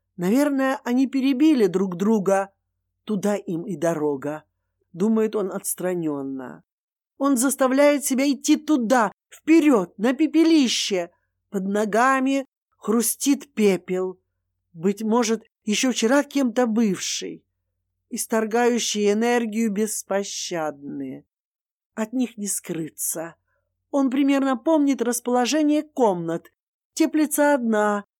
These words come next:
едва живая надежда, что это лишь дурной сон, что Кэти удалось спастись. И тут же исчезает под порывом ветра.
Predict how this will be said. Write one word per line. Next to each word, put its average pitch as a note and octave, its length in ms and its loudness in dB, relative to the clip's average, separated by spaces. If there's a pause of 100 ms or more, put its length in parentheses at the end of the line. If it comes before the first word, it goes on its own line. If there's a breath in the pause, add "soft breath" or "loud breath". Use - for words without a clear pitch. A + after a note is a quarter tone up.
едва C4 360 0
живая C#4 500 2
надежда, D4+ 640 2 (220)
что - 360 -8
это D#4+ 260 0
лишь D4 280 2
дурной C#4 560 2
сон, F#3+ 520 0 (220)
что - 280 -4
Кэти C#4 540 -2
удалось A#3+ 600 0
спастись. - 1040 -6 (720)
И F#3 100 -10
тут A#3+ 260 -4
же A3+ 240 -4
исчезает E3 1080 -4 (340)
под - 200 -10
порывом F3 520 -4
ветра. D#3+ 580 -8